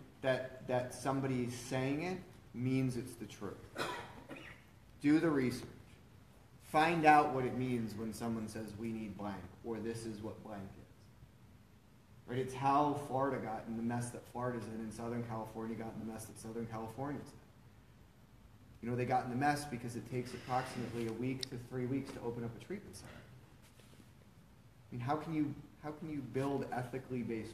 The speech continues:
programs that quick? You know?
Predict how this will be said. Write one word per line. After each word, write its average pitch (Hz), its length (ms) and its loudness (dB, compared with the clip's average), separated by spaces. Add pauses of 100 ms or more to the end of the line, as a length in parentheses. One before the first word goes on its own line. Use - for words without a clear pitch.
programs 98 720 -6 (680)
that 117 200 -8 (120)
quick? 214 100 -4 (2500)
You 85 160 -16
know? 123 60 -12